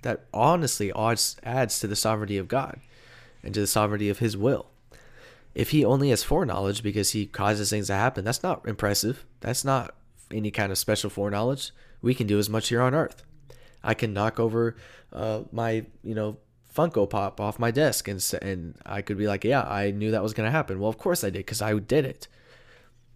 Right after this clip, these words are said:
The belief that God can have foreknowledge with, with still allowing free will and not causing things to happen. Not that he can't. I mean, that, that's another thing that co-, that Reformed people need to understand, is I'm not denying the fact that God can. God can do whatever he wants.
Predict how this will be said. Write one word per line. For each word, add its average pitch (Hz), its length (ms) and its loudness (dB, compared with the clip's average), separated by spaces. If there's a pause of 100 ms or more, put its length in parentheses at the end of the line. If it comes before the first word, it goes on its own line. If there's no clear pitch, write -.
(760)
The 107 180 2
belief 135 400 4
that 120 180 -2
God 113 500 2 (180)
can 113 120 -4
have 107 140 0
foreknowledge 98 800 -2 (380)
with, - 200 -4 (160)
with 110 200 0
still 165 360 2
allowing 135 340 4
free 135 220 -2
will 120 260 2
and 101 100 -2
not 113 220 2
causing 117 400 2
things 123 300 -2
to 113 80 -4
happen. 110 360 -4 (340)
Not 226 140 0
that 160 100 4
he 123 100 4
can't. 147 280 0
I 117 60 0
mean, 113 160 0 (280)
that, 120 100 -2
that's 156 200 4
another 147 240 2
thing 120 200 0
that - 200 -4
co-, 123 320 -2
that 110 180 -2
Reformed 123 500 -2
people 120 220 -2
need 117 160 -2
to 117 100 -2
understand, 110 360 -2
is 110 120 0
I'm 123 160 0
not 147 180 0
denying 110 420 0
the 98 60 -6
fact 98 280 -2
that 110 120 -8
God 98 280 0
can. 123 340 -2
God 156 260 2
can 135 320 0
do 107 100 2
whatever 104 280 2
he 92 40 2
wants. 113 400 -4